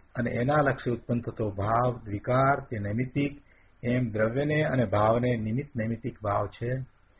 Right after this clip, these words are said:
ભગવાન કહે છે, "અમે પણ તારા માટે પરદ્રવ્ય છીએ, તેથી અમારા તરફ તારું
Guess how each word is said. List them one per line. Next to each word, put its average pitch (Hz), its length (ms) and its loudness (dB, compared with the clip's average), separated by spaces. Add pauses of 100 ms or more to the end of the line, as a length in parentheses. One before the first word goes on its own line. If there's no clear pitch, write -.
(280)
ભગવાન 135 380 2
કહે 123 180 4
છે, 110 320 -4 (640)
"અમે 135 460 2 (580)
પણ 120 140 0
તારા 117 340 4
માટે 117 260 0
પરદ્રવ્ય 123 480 2 (160)
છીએ, 131 120 -2 (560)
તેથી 127 320 -4
અમારા 131 400 8
તરફ 139 300 8
તારું 123 500 4